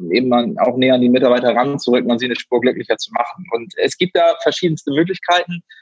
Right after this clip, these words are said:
Ähm, ich kann ein paar nennen, die wir bei uns intern verwenden, bei uns als Unternehmen Quinix, die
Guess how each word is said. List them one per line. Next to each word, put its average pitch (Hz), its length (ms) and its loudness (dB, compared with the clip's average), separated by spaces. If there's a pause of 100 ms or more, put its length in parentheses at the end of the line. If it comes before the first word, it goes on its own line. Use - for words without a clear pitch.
(180)
Ähm, 127 320 -4 (240)
ich - 260 -4 (180)
kann 151 160 0
ein 151 60 -6
paar 147 140 2
nennen, 147 280 2
die 139 120 4
wir 147 220 4
bei 131 180 0
uns 151 240 2
intern 143 400 -2
verwenden, 151 460 0
bei 120 80 2
uns 143 180 0
als 131 140 -2
Unternehmen 131 340 -4
Quinix, 170 400 -2
die 127 260 2